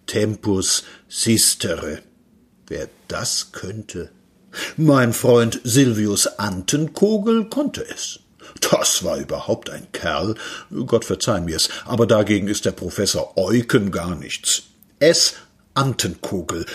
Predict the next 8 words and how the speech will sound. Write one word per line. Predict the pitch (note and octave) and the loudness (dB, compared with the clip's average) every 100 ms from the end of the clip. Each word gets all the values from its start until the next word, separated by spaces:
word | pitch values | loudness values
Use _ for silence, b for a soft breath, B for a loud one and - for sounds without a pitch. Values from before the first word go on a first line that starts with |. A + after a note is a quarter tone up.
| B | B
wurde | C3+ C3 C#3 | 4 4 2
uns | C3+ G2+ - | 0 0 2
dahin | G2+ F#2+ - F#3+ C#3 F2+ | 2 2 2 4 4 0
gerafft | E2 D#2+ F2+ F#2+ - - - B B | -6 -4 -2 -2 -2 -4 -4 B B
am | A#2 A2+ | -4 -2
neunundzwanzigsten | A#2 C3+ C3 G#2 A2 F#2+ - - F#2 | -2 -2 -2 -2 -2 -4 -4 -6 -4
Februar | - F#2+ F2+ | 0 0 0
neunzehnhundertdreiundzwanzig. | F2 F2 - F2+ F2 F2 E2 - - - E2 E2+ D#2+ D#2 - D2+ D2+ - - - - - - | -2 -2 -2 -2 -2 -2 -4 -6 -6 -2 0 0 -4 0 2 2 -4 -2 -2 -2 -8 -10 -14